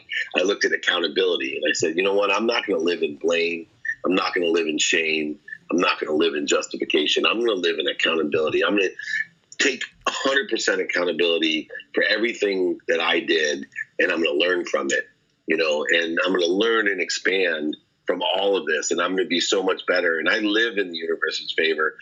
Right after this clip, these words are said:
Only good things are gonna happen to me." And there was a reason all this happened. And then I went to effective communication and looking, how can I live inspired? Because I was so empty.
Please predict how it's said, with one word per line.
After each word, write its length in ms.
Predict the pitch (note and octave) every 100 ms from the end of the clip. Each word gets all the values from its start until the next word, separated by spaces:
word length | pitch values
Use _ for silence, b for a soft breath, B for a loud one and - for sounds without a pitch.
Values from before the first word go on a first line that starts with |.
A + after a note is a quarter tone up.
| B -
Only 280 | A2+ B2 G#2
good 240 | G#2+ G2+
things 300 | G2 F#2 E2
are 80 | E2
gonna 180 | E2 -
happen 280 | - - E2
to 80 |
me." 180 | E2 E2
And 100 | E2
there 80 | A2
was 100 | G2+
a 80 | D#2+
reason 340 | F2 A#2+ G2+ E2+
all 160 | D2+
this 160 | D#2 D#2
happened. 500 | - D2+ D#2+ D2+ D2+ - B B
And 360 | D#2+ E2 D#2+ C#2+ _ _ - - - - -
then 160 | A#2 A2+
I 60 |
went 180 | G#2 G2
to 120 | F#2+ F2
effective 400 | F#2+ E2+ E2+ D2
communication 720 | E2 D#2+ D2 E2 D#2+ - D2+
and 220 | D#2 D2 - B B - _ _ -
looking, 400 | A#2 A#2+ A#2+ G#2+
how 300 | F2+ - B2
can 140 | A2+ A2
I 80 | F#2
live 260 | F#2+ F2+
inspired? 600 | D#2 - - F#2+ F2+ D#2+
Because 260 | D#2+ E2+ E2+
I 100 | F2+
was 180 | E2+ -
so 200 | G2+ F2+
empty. 500 | G2+ G2+ D#2+ D2